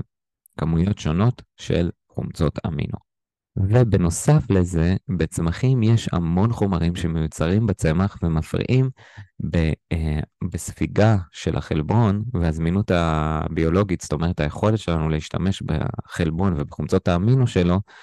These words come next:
אה, בתוך הגוף שלנו. בעצם הן מפריעות לספיגה שלנו. לדוגמה, אם אנחנו אוכלים בעיקר אורז כל היום, אז יהיה לנו מספיק חומצת אמינו שנקראת מתיונין. אבל מצד שני, יהיה לנו מעט מדי,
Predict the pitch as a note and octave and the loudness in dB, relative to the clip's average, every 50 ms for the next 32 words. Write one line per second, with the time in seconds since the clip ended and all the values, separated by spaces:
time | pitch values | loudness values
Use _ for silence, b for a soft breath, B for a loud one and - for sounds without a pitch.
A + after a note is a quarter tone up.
0 | B B B B B B B B _ E2 E2+ D#2+ D#2 D#2 D2 D2 D#2 D#2+ - F#2 | B B B B B B B B _ 0 0 2 2 2 2 2 0 0 0 0
1 | F2 - F#2 E2 F2 F2 E2 D#2+ - D2+ D2 C#2+ - - - - - E2+ G2 G#2 | 0 0 0 0 2 0 0 0 -4 -4 -4 -4 -4 -6 -8 -4 -2 0 0 0
2 | - - G#2 G2 G2 F2 F2 E2 D#2+ - - - D2+ E2+ G2 G2 F2 D#2+ - - | 2 2 2 2 4 2 2 0 -2 -2 -2 0 2 2 2 2 0 -2 -4 -2
3 | - D2+ D#2 D2+ C#2+ D#2 - - - - - - F2 - _ _ _ _ _ _ | -4 -2 0 0 -2 -2 -4 -6 -6 -6 -8 -10 -12 -16 _ _ _ _ _ _
4 | _ _ _ _ _ _ _ _ A#2 B2+ C3 C3+ B2+ G#2 E2 D2+ D2+ E2 - - | _ _ _ _ _ _ _ _ 2 4 4 4 4 4 4 2 2 0 0 0
5 | A2+ B2 A#2+ A2+ G2+ G#2 F#2 E2+ E2 - F#2+ G2+ G2+ G2 F2 D#2+ D#2 - - - | 0 2 2 2 2 0 0 -2 -2 -2 -2 0 0 0 0 0 -2 -2 -2 -4
6 | F#2 F2 - - - - F2+ D2+ D2 C#2 - - D2 C#2+ C#2+ D#2 D2+ D#2 F2 A2 | -4 -4 -4 -4 -2 -2 0 0 -2 -4 -4 -4 -4 -2 -2 -4 -4 -6 -8 -10
7 | - B B B B B B B B B - - F2+ - B2+ C#3+ D3+ C3+ A2+ G#2 | -12 B B B B B B B B B -8 -4 0 2 2 2 2 2 2 0
8 | G#2 - - - B2 - - - D#2+ E2+ - - G2+ G2+ - - - E2 D#2 E2+ | 0 -2 -2 -4 -4 -2 -2 -4 -4 -4 0 0 0 0 2 -2 -2 0 2 2
9 | F#2+ G#2 A#2 C3+ D3+ D3+ C3+ - - F2 D#2+ - F#2 F#2 G2 F2+ - - D#2+ D#2 | 2 4 4 4 4 2 2 0 -2 -2 0 0 -2 0 0 -2 0 0 0 0
10 | D#2+ D2+ C#2+ D2+ D#2 - _ _ _ _ _ _ b b b b b b b b | 0 0 -2 -2 -6 -12 _ _ _ _ _ _ b b b b b b b b
11 | b _ - - - D#2+ D#2+ D2+ D#2+ F2 G2+ - B2 - - C#3+ D#3 E3 D3+ C#3 | b _ -10 -2 0 2 4 4 4 4 4 4 2 4 4 2 2 2 2 2
12 | C3+ C3+ C3+ C3 B2 A#2+ A2 G2+ - - A2+ A2+ - - G2+ G2 G2 F#2 F2+ G2 | 2 2 2 0 0 0 0 0 2 2 2 2 2 0 0 0 0 2 2 4
13 | G2+ G#2 G2+ G2+ | 4 4 4 2